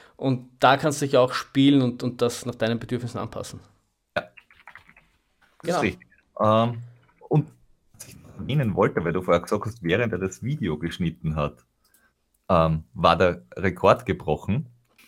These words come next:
Speaker 2: Es gibt in Österreich einen, den Berliner Höhenweg. Der ist, ähm, in der Nähe von Innsbruck, bei Meierhofen. Der ist vierund-,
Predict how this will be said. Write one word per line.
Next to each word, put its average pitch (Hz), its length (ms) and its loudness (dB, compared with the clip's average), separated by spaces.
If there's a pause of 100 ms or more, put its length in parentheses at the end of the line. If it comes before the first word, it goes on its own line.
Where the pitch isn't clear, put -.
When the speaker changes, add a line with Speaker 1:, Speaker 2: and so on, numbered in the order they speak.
(180)
Speaker 2:
Es 131 160 0
gibt 185 200 -2
in 170 80 2
Österreich 113 800 4 (560)
einen, 123 360 2 (140)
den 120 300 -2 (380)
Berliner 151 800 4 (180)
Höhenweg. 107 600 4 (720)
Der 95 160 2
ist, - 480 0 (380)
ähm, 113 420 4 (800)
in 127 140 0
der 127 100 4
Nähe 117 200 4
von - 140 2
Innsbruck, - 640 -2 (640)
bei 92 120 4
Meierhofen. 82 600 2 (1200)
Der 98 80 6
ist - 160 0
vierund-, 113 320 4